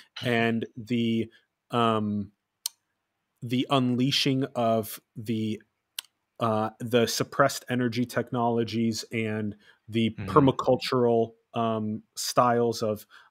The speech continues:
Speaker 2: of creating abundance? Do you, do you feel like, um, those are at the core on, like, the physicalism side of, like, meeting basic needs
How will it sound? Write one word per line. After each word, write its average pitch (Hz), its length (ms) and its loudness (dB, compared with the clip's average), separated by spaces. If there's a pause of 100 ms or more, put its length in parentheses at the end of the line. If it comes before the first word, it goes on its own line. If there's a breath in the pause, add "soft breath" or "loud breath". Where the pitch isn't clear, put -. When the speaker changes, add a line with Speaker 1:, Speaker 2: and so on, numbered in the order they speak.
Speaker 2:
of 117 180 -4
creating 113 720 -2
abundance? 113 580 -2
Do 131 80 -2
you, 139 160 2 (340 loud breath)
do 139 80 0
you 151 100 4
feel 160 380 2
like, 139 380 2
um, 123 240 0
those 135 340 4
are 139 140 4
at 127 160 0
the 139 60 -6
core 143 680 4
on, 127 140 2
like, 123 160 -2
the 117 80 -4
physicalism 131 800 -2
side 135 360 0
of, 113 120 0
like, 110 180 -2
meeting 120 360 0
basic 117 360 -4
needs 113 600 -4